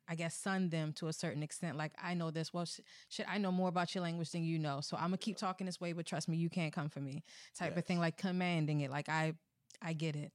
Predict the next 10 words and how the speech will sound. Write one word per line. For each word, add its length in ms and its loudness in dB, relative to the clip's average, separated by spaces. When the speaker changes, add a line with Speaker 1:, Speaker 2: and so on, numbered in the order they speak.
Speaker 2:
Exactly. 380 -12
Speaker 1:
I'm 60 2
still 200 2
not 120 6
even 120 4
gonna 140 4
use 240 2
it, 260 2
but 140 2
I, 100 -10